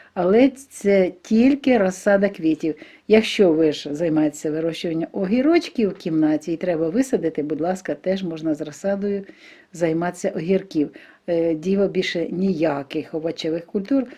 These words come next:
окрім кропу і огірків, нікого не поважає. Урожаю точно не буде. Зелень буде, квітки будуть, гарно буде рости, але не буде врожаю. Оце ми з вами,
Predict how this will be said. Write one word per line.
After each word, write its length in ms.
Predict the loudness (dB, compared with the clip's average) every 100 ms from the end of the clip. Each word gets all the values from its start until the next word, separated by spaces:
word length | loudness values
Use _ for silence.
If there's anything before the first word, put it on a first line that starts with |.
| -20 -20 _
окрім 480 | -6 -2 0 2 0 -4
кропу 720 | -4 0 4 6 4 0 -8 -4
і 420 | 0 2 2 0 _ _ -10
огірків, 640 | -2 0 2 4 4 4
нікого 560 | 0 0 0 -2 0 2
не 120 | 0
поважає. 640 | -2 -2 -2 0 0 0 -2
Урожаю 640 | 0 2 2 0 0 0
точно 460 | -2 -4 -4 -2 0
не 140 | 0
буде. 320 | -2 -4 -6 -8 -20 _ -6
Зелень 480 | 4 6 6 6
буде, 300 | 4 2 2
квітки 440 | 0 -4 -6 -2 -2
будуть, 380 | -2 -2 -4 -4
гарно 320 | -4 -2 -4
буде 260 | -4 -4 -4
рости, 380 | -6 -4 -2 -2
але 340 | -4 -2 -2
не 140 | 0 -2
буде 300 | -2 -4 -4
врожаю. 600 | -4 -8 -6 -6 -6 -8 -20 _ _ _ _ _ _ _ _ -16
Оце 220 | -10 -2 0
ми 180 | 0 -4
з 100 | -2
вами, 320 | -2 -2 -4